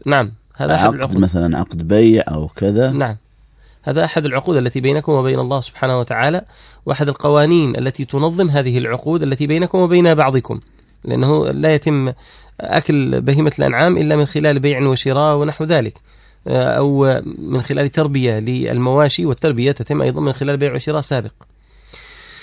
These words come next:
Speaker 1: طيب، إذن هذا المحور الأول الذي يبدأ من قوله: "أحلت لكم بهيمة الأنعام"، حول ماذا يد-، يدور؟ نقول يدور حول إكمال الدين الخاتم وحول أهم العقود المرتبطة به.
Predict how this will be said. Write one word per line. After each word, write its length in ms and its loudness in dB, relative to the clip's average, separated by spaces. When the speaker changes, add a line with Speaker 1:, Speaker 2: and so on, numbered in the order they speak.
Speaker 1:
طيب، 300 2
إذن 220 2
هذا 160 0
المحور 380 0
الأول 300 2
الذي 260 0
يبدأ 220 2
من 100 4
قوله: 380 2
"أحلت 300 -4
لكم 160 -2
بهيمة 280 0
الأنعام"، 300 0
حول 240 2
ماذا 380 4
يد-، 100 0
يدور؟ 480 0
نقول 320 2
يدور 260 0
حول 260 -2
إكمال 360 0
الدين 280 0
الخاتم 520 -4
وحول 840 -2
أهم 440 0
العقود 580 -4
المرتبطة 1300 0
به. 220 -2